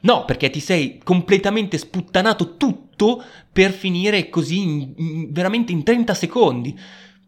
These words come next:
Quindi è una roba che adesso ci metteremo dieci anni prima di avere forse un altro adattamento di, eh, Promised Neverland. Peccato perché, mm, io non ho letto il manga,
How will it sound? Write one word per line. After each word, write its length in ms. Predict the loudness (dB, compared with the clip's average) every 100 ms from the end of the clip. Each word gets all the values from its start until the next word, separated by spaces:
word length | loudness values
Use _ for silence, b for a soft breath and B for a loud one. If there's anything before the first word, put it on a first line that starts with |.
| _
Quindi 320 | -4 -2 0
è 40 | 2
una 120 | 2
roba 260 | 2 2
che 160 | 0 0
adesso 280 | 0 -2 -4
ci 140 | -6
metteremo 420 | -6 -6 -6 -6
dieci 300 | -6 -6 0
anni 280 | 2 2 0
prima 240 | -4 -6 -6
di 100 | -4
avere 320 | -2 -2 -2
forse 400 | 0 0 0 -4
un 60 |
altro 240 | -4 -4 -4
adattamento 680 | -4 -4 -4 -4 -4 -4 -2
di, 260 | -2 -2 B B B B
eh, 420 | -2 -2 -4 -6
Promised 340 | -2 0 0 0
Neverland. 500 | -2 -4 -10 -12 -14 B B B B B B B B B
Peccato 480 | -2 0 2 2 0
perché, 480 | -4 -2 -2 -2 -4
mm, 200 | -8 -8
io 160 | -4 -2
non 160 | -2 0
ho 40 |
letto 300 | 0 0 -2
il 60 | 0
manga, 680 | 2 0 0 0 0 -2